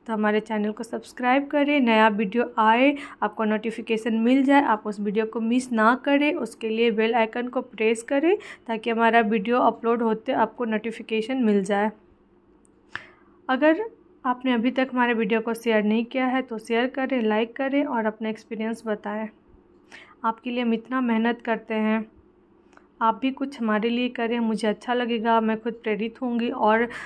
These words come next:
अ, और मैं आई मेकअप का वेरिएशन लेके आऊँगी। इस तरह से इसे ब्लेंड करना है कि मैं,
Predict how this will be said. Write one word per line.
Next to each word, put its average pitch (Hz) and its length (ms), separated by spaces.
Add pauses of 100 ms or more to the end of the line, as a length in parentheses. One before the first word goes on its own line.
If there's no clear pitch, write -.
(200)
अ, 226 240 (200)
और 240 260
मैं 247 240
आई 226 220
मेकअप 226 340
का 240 120
वेरिएशन 220 640
लेके 247 300
आऊँगी। 220 500 (2500)
इस 214 220
तरह 247 180
से 339 400
इसे 254 220
ब्लेंड 208 400
करना 208 320
है 226 300 (3250)
कि 320 80
मैं, 320 360